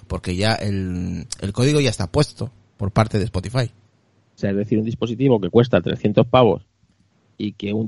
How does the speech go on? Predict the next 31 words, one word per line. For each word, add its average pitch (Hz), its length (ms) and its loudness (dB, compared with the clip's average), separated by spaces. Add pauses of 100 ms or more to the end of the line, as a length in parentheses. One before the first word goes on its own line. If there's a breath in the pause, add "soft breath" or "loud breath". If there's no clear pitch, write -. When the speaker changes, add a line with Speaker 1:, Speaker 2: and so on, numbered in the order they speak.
Speaker 1:
Ah, 123 100 4
Speaker 2:
dispositivo 110 480 0
Speaker 1:
a 123 40 6
Speaker 2:
de 120 100 6
Speaker 1:
mí 120 60 6
me, 123 80 8
Speaker 2:
Amazon 113 340 4
Speaker 1:
a 110 60 4
mí 123 100 4
me 143 80 2
costó 123 240 2
cuatrocientos. 120 880 -2 (420)
Speaker 2:
y 110 120 2
que 110 80 4
un 110 60 2
dispositivo 120 500 6
de 123 60 10
Amazon, 120 460 2 (680)
eh, 78 340 -14 (220)
que 101 160 -12
son 110 260 -2
desde 107 300 0
cincuenta 107 460 2
para 107 100 4
arriba, 120 360 6 (140)
o - 100 -4
algunos 104 280 2
no 98 60 2
llegan 101 180 2
a 104 60 2
cincuenta, 101 520 2